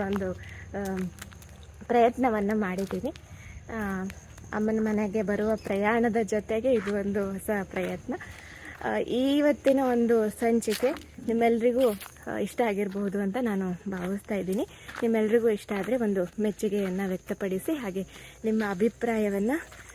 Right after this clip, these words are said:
ಬರೆದು ತಿಳಿಸಿ ಅಂತ ಹೇಳ್ತಾ ಇವತ್ತಿನ ಸಂಚಿಕೆಯನ್ನ ನಾನು ಮುಗಿಸ್ತಾ ಇದ್ದೀನಿ. ಆ, ಈ ಒಂದು ಸಂಚಿಕೆಯನ್ನ ನೋಡಿದ್ದಕ್ಕಾಗಿ ಧನ್ಯವಾದಗಳು. ಆ, ಮುಂದಿನ ಸಂಚಿಕೆಯಲ್ಲಿ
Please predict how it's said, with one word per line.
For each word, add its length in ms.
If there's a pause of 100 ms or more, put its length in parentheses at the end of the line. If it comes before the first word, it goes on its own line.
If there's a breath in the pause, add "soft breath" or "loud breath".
(300 loud breath)
ಬರೆದು 360
ತಿಳಿಸಿ 480
ಅಂತ 260
ಹೇಳ್ತಾ 540 (600 loud breath)
ಇವತ್ತಿನ 420
ಸಂಚಿಕೆಯನ್ನ 680
ನಾನು 440
ಮುಗಿಸ್ತಾ 500
ಇದ್ದೀನಿ. 300 (680 loud breath)
ಆ, 180
ಈ 160
ಒಂದು 280
ಸಂಚಿಕೆಯನ್ನ 600
ನೋಡಿದ್ದಕ್ಕಾಗಿ 680
ಧನ್ಯವಾದಗಳು. 680 (600 loud breath)
ಆ, 140
ಮುಂದಿನ 320
ಸಂಚಿಕೆಯಲ್ಲಿ 680